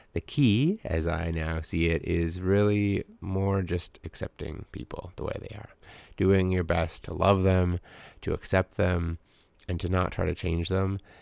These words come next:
and not try to force your ways of thinking and being onto them. And the best way,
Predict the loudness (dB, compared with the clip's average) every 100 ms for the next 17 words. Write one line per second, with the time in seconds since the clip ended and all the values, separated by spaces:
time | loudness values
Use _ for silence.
0 | -20 _ _ _ 0 2 2 2 -2 -2
1 | 2 2 2 0 0 2 0 0 -4 -6
2 | -16 -10 0 2 2 0 -2 0 0 2
3 | 0 -4 -6 -8 -10 -12 -18 -20 -20 -20
4 | _ -2 0 0 -2 -6 -12 -18 _ _
5 | _ _ _ _ -10 -6 2 2 2 -2
6 | 0 2 2 0 -4